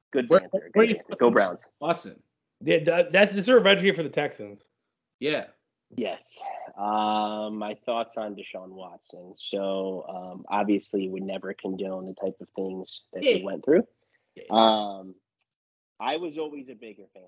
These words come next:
Speaker 1: Baker led us to the playoffs. We got robbed on that. Um, the call in the end zone with the touchback on, uh, Hollywood, Rashard Higgins, Rashard Hollywood Higgins. He was the receiver that, uh,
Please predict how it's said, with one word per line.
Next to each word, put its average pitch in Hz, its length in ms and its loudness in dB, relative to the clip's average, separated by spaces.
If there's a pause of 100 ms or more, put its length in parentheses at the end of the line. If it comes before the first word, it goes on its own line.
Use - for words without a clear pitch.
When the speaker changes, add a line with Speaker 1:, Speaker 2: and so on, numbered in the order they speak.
(160)
Speaker 1:
Baker 113 280 -10
led 123 160 -8
us 117 140 -14
to - 80 -20
the 113 80 -12
playoffs. 107 580 -8
We 113 100 -10
got 107 260 -10
robbed 107 360 -10
on 104 180 -12
that. 101 280 -14
Um, 98 380 -14 (760)
the 104 60 -10
call 110 380 2
in 104 80 -4
the 104 140 -4
end 104 140 -8
zone 104 160 -6
with 98 120 -12
the - 60 -16
touchback 101 580 -6 (160)
on, 95 280 -14
uh, 92 280 -12 (220)
Hollywood, 98 540 -4 (640)
Rashard 110 360 2
Higgins, 120 380 -4
Rashard 104 300 -8
Hollywood 101 380 -10
Higgins. 123 260 -8
He 117 80 -10
was 113 120 -12
the 110 80 -12
receiver 123 380 -8
that, 123 220 -4
uh, 110 240 -6